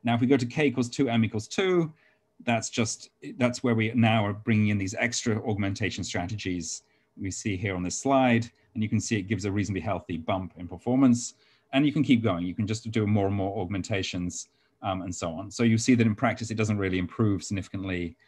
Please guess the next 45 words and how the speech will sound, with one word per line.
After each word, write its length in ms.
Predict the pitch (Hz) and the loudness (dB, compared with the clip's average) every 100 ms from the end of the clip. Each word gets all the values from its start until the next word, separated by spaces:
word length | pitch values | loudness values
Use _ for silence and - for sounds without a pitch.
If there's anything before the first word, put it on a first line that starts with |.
| _ _ | _ _
beyond 340 | 104 95 90 | 0 2 0
just 160 | 82 - | -2 -6
doing 340 | 90 85 87 | -4 -4 -6
a 100 | 73 - | -10 -12
couple 280 | 90 87 | -10 -10
of 100 | 117 - | -12 -14
them. 180 | 110 113 | -16 -12
So 280 | - 101 98 _ _ _ | -4 -4 -4 _ _ _
in 80 | 120 | 4
what 140 | 135 | 4
goes 160 | 123 120 | 4 2
forward, 380 | 185 170 139 113 | 6 8 8 6
when 80 | 113 | 4
we 40 | |
talk 200 | 123 117 | 2 0
about 160 | 117 110 | -2 -2
Doctor 260 | 110 - | -4 -6
Q, 400 | 113 139 123 107 - - _ | 0 4 6 4 -2 -14 _
we're 100 | 113 | 4
really 180 | 120 120 | 6 6
talking 300 | 127 117 117 | 6 4 4
about 320 | 104 104 - - _ _ - | 4 0 -4 -14 _ _ -2
doing 280 | 113 127 135 | 6 8 8
image 200 | 123 113 | 6 6
augmentations 840 | 113 104 101 110 98 104 95 - - _ | 4 0 0 0 0 -4 -6 -10 -18 _
when 140 | 110 | -4
we 60 | 101 | -4
sample 340 | - 107 101 | -2 -4 -4
from 60 | 90 | -6
the 80 | 107 | -2
replay 260 | 139 156 | 0 2
buffer, 460 | 143 123 120 117 113 - _ _ _ | 2 2 4 4 4 -2 _ _ _
and 140 | 120 113 | 0 4
then, 340 | 113 107 - - _ _ | 4 2 0 -10 _ _
you 80 | 127 | 0
know, 180 | 101 107 - _ _ _ _ - | 0 -2 -10 _ _ _ _ 0
averaging 380 | 123 120 117 | 4 4 4
over 140 | 110 104 | 2 0
just 380 | - 110 - - | -2 -4 -6 -2
two 480 | - 143 123 110 107 _ _ _ | 6 8 10 8 2 _ _ _
samples 500 | - - 123 117 107 | -8 0 2 2 0
here 140 | - 98 | -2 -2
with 140 | 98 | -4
the 80 | 104 | -8
target, 580 | - 117 117 110 98 | 0 2 4 2 0